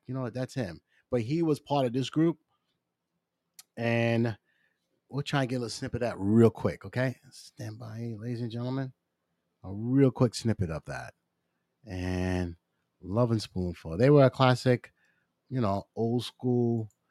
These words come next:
group from back in the day, um, in the Village, playing those clubs there.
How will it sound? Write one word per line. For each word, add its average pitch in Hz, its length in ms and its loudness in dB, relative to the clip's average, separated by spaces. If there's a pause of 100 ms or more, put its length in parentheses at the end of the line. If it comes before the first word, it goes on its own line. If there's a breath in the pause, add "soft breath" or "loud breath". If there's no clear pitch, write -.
(140)
group 110 180 -4
from 113 180 0
back 113 240 4
in 107 60 2
the 107 100 4
day, 110 440 4 (420)
um, - 500 -8
in 110 120 2
the 107 60 2
Village, 113 460 4
playing 110 260 2
those 101 140 -8
clubs 110 340 -2
there. 110 340 2